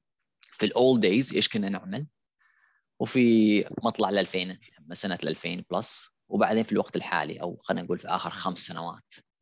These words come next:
تمام؟ فراح نجاوب على السؤال: How do we address, how do we minimize الميتال induced artifact based على الفترة الزمنية؟ طبعًا م-، ممكن بعض السنترز الحالية عندها أجهزة قديمة، فيمكن ينطبق عليها هذا الكلام،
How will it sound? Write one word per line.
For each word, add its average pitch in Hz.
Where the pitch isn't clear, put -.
تمام؟ 95
فراح 120
نجاوب 123
على 107
السؤال: 98
How 123
do 120
we 113
address, 92
how 107
do 104
we 107
minimize 107
الميتال 107
induced 101
artifact -
based 107
على 98
الفترة 95
الزمنية؟ 80
طبعًا 101
م-، 104
ممكن 120
بعض 98
السنترز 101
الحالية 98
عندها 107
أجهزة 101
قديمة، 123
فيمكن 98
ينطبق 98
عليها 110
هذا 104
الكلام، 71